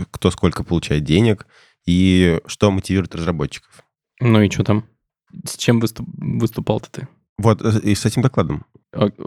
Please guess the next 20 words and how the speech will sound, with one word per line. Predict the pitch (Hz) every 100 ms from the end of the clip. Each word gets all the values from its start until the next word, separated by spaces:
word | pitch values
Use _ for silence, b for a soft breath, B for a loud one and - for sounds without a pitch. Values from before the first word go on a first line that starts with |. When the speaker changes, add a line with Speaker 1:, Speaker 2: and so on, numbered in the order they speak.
| - - - - -
Speaker 1:
Ну, | - 120
то | 127
есть, | - 110
э, | 104 98 98 95
там | - 110 98
были | 101 101
разные | 92 92 87
графики, | 120 - 85
цифры. | - 120 - 90 85
Я | 67 98
в | -
целом, | 123 110 104 B B B
э, | 92 90 87 87 82 - _ _ _
рассказывал | 101 - 113 117 101 95 - _ _ _ _
просто, | 117 - 95
что | -
происходит | 101 92 - 92
на | 98
рынке | 85 -
сейчас. | - - -